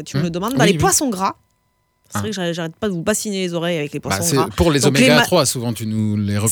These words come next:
Speaker 1: C'est vrai,
Speaker 2: Hmm.
Speaker 1: c'est vrai, mais il y a de la vitamine D aussi,
Speaker 2: Hmm.
Speaker 1: voilà, euh, donc dans les maquereaux, le saumon, euh, les sardines, le thon, et cetera, et cetera. Dans les coquillages. Et puis, il y en a un petit, il y en a aussi dans les œufs.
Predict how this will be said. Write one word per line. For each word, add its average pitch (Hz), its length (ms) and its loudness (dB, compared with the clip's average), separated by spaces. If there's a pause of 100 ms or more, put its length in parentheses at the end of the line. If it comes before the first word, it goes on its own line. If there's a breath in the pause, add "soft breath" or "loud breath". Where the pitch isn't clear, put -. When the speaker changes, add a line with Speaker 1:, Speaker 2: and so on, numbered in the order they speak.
Speaker 1:
C'est 233 40 6
vrai, 339 280 4
Speaker 2:
Hmm. - 60 0
Speaker 1:
c'est 269 80 2
vrai, 247 140 -2
mais 294 100 -2
il 254 60 0
y - 20 4
a 226 40 4
de 220 40 0
la 220 60 0
vitamine 208 440 -2
D 208 140 2
aussi, 208 320 -2
Speaker 2:
Hmm. 262 140 2
Speaker 1:
voilà, 240 460 4
euh, 185 40 0
donc 185 220 -2
dans 185 100 0
les 185 80 -2
maquereaux, 190 800 0
le 196 120 -2
saumon, 190 880 0
euh, 175 80 2
les 165 80 0
sardines, 180 640 -2
le 151 140 0
thon, 180 440 -4
et 160 140 -4
cetera, 156 400 -2
et 147 60 -6
cetera. 156 520 0
Dans 202 180 2
les 233 120 4
coquillages. 180 640 0 (1160 loud breath)
Et 196 100 4
puis, 262 300 -4 (160)
il - 20 -4
y 185 60 -2
en - 20 -4
a 196 60 -4
un - 20 -4
petit, - 240 -10
il 185 80 -4
y 180 60 0
en 170 60 -2
a 185 40 -2
aussi 196 220 -4
dans 220 100 0
les 175 220 -2
œufs. - 160 -10